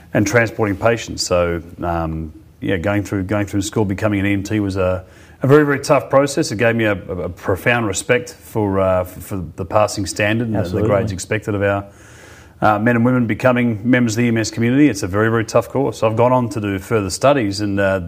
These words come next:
Speaker 1: you know, the E M S, E M T course stands out as, uh, much tougher than, uh, you know, a lot of other academic pursuits I've, I've gone after.
Speaker 2: You mentioned something interesting about your experience in the field and the crew member experience, and I know that you've got a big initiative or a big,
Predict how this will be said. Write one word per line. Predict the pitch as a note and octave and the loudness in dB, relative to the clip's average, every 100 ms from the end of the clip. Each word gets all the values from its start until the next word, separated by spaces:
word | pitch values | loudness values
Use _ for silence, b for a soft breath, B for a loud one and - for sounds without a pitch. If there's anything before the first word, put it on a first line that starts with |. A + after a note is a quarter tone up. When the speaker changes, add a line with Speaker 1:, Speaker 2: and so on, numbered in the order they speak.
| E2 | -8
Speaker 1:
you | - | -4
know, | G2+ | -2
the | F2+ | 0
E | G#2 | 0
M | A#2 | 0
S, | G#2 G2+ - | -2 -4 -2
E | B2+ | 0
M | A2 | 0
T | F#2 C3 B2+ | 0 -2 0
course | F#2+ F#2 | -2 -4
stands | - G#2+ F#2+ G2 | -2 -2 -2 0
out | G#2 | 0
as, | F#2 E2+ | 0 -2
uh, | F2+ F2 | -2 0
much | G#2 G2 | -2 -2
tougher | - B2 - | -2 -2 -2
than, | F2 E2 F2+ b b b b | -6 -6 -8 b b b b
uh, | - E2 D#2+ D#2+ F#2+ F#2+ D#2 | -4 -2 0 -2 -4 -4 -4
you | |
know, | G2+ F2 | -4 0
a | |
lot | F#2+ | 2
of | G2+ | 2
other | F#2+ F#2 F2 - | 2 0 -4 -6
academic | F2+ - F#2 F#2 F#2 | -6 -4 -4 -4 -6
pursuits | F#2 - F#2+ G2+ | -6 -4 -4 -4
I've, | F#2 F#2 | -4 -4
I've | F#2 F#2+ | -6 -4
gone | F#2 | -4
after. | F2+ F2+ - - B B B B | -6 -10 -16 -18 B B B B
Speaker 2:
You | D3 | 4
mentioned | E3 C#3+ | 4 2
something | D3 B2+ B2 | 2 4 4
interesting | C3 C3 B2+ | 2 0 2
about | A2+ A2+ A2+ - - | 4 4 2 -4 -6
your | B2+ A#2 A#2 - - | 0 0 0 -8 -10
experience | A#2+ A2 - B2+ | -8 -2 2 2
in | A#2+ | 2
the | A2+ | -2
field | - A#2+ A#2 | 0 0 2
and | A2 A2 | 0 -2
the | |
crew | G#2+ A#2+ | -2 -2
member | A2+ G#2+ A2+ | 0 -2 -4
experience, | - - A#2 A2 - | -6 0 0 0 -2
and | A#2 | 0
I | |
know | A#2+ B2 | 2 2
that | B2 | 0
you've | A2+ A2 | 0 0
got | A#2 A2+ | 2 0
a | |
big | A2 A2+ | 0 0
initiative | A2 A2+ A2 A2 A2 | 0 0 -2 -2 0
or | G#2+ G#2+ | 0 0
a | |
big, | G2+ A#2 A#2 | 0 0 -2